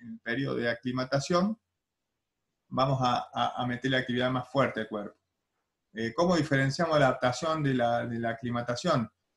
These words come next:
Si nosotros no nos adaptamos bien en los primeros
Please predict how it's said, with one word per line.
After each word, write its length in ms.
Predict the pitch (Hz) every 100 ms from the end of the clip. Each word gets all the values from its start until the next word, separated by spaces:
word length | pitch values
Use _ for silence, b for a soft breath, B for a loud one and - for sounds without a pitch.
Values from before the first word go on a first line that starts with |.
| _
Si 120 | - 123
nosotros 340 | 127 - 170
no 60 | 170
nos 140 | 160
adaptamos 580 | 135 127 - 160 156 131
bien 360 | 135 175 156 -
en 80 | 117
los 100 | 113
primeros 480 | 120 131 139 -